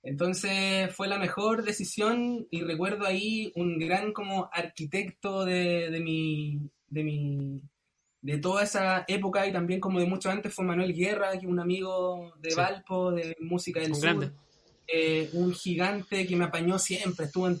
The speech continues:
Speaker 1: todas, weón. Sí, yo creo que sin él yo no hubiese llegado acá, eh, bueno, sin mi hermano tampoco. Pero él recuerdo que,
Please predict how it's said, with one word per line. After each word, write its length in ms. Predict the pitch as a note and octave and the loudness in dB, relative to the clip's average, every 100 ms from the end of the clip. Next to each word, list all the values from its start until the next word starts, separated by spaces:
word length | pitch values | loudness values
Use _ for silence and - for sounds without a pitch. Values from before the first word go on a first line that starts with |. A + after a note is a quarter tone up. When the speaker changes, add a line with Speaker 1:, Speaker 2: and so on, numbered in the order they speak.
| - | 0
Speaker 1:
todas, 280 | E3+ D3 B2 | 0 0 -4
weón. 220 | C3+ C#3+ | -8 -10
Sí, 160 | E3 D#3 | -4 -2
yo 100 | D3+ | 0
creo 220 | F3 E3+ | 0 2
que 420 | F3 E3+ E3 D#3+ | 2 0 0 -2
sin 240 | - F3+ | 0 2
él 600 | F#3 G3+ G3+ G3+ F#3+ F3+ E3+ | 2 2 -2 -2 -2 -2 0
yo 80 | |
no 80 | F3 | 2
hubiese 240 | F3+ F3+ F#3+ | 2 0 0
llegado 320 | D#3+ E3+ F#3 | 2 4 4
acá, 500 | F3+ F#3+ F#3+ F#3+ - _ _ _ - | 4 0 0 -6 -14 _ _ _ -4
eh, 420 | D#3 D3+ D3 D3 C#3+ C#3+ C#3+ - D3 _ _ _ _ _ | 0 0 0 -2 -2 -2 -4 -8 -20 _ _ _ _ _
bueno, 180 | D#3 D#3+ | -4 -2
sin 160 | D3 E3+ | -2 -2
mi 60 | |
hermano 320 | E3 D#3+ F3+ F3 | 0 2 2 2
tampoco. 640 | D#3 D#3+ F#3 F3 E3 F3 _ _ _ _ _ _ _ _ _ _ _ | -2 -2 -2 -2 -6 -8 _ _ _ _ _ _ _ _ _ _ _
Pero 760 | D#3+ D#3+ D#3 D3+ D3+ D3+ D3 D3 | 2 4 4 2 0 -2 -2 -4
él 480 | F3 F#3+ G#3 G#3 G#3 | -2 0 2 2 2
recuerdo 560 | F3+ F3 G3 G#3 G#3+ G#3 | 2 0 2 0 0 -2
que, 560 | G3 G#3 A3 A3 G#3+ | -2 0 0 -2 -4